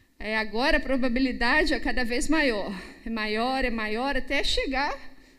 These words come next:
você vai ver que é inevitável. Agora ele tá voltando, porque as coisas, infelizmente, elas não melhoram.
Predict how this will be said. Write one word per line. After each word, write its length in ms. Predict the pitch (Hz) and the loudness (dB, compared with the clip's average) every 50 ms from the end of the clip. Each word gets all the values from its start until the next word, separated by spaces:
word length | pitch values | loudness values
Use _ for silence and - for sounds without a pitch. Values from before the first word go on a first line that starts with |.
| _ - | _ -14
você 160 | - - 220 | -10 -8 -4
vai 140 | 233 240 226 | -4 -2 -2
ver 160 | 254 285 285 | -2 -4 -2
que 100 | - - | -4 -4
é 100 | - 302 | 0 2
inevitável. 800 | 277 294 339 - - - - - - 233 233 233 220 233 240 226 | 2 2 2 2 0 -2 -2 -2 0 2 2 2 2 2 0 0
Agora 360 | 220 226 226 233 214 240 254 | 0 0 0 0 0 2 4
ele 100 | 269 285 | 4 4
tá 120 | - 285 | 4 2
voltando, 580 | 269 277 311 440 - - 294 254 226 226 226 220 | 0 0 -2 -4 -2 0 0 0 2 2 0 -2
porque 520 | - 226 220 - - 226 214 208 226 214 - - - - - - - - - - - _ - - - - - | -2 -4 -8 -6 -6 -4 -4 -4 -4 -6 -10 -14 -16 -18 -20 -20 -20 -20 -20 -20 -20 _ -20 -20 -20 -20 -14
as 160 | - 220 - | -8 -6 -2
coisas, 280 | - 247 247 262 269 269 | 0 0 0 0 2 2
infelizmente, 800 | 285 285 320 320 - 269 269 269 262 - 247 233 254 311 - 359 | 4 2 4 2 2 0 2 0 2 0 0 0 0 0 -2 -2
elas 180 | 381 349 285 | -2 0 0
não 120 | 285 254 233 | 2 2 2
melhoram. 580 | 226 220 208 202 202 208 214 - - - - | 0 0 -2 -2 -2 -4 -4 -6 -8 -10 -12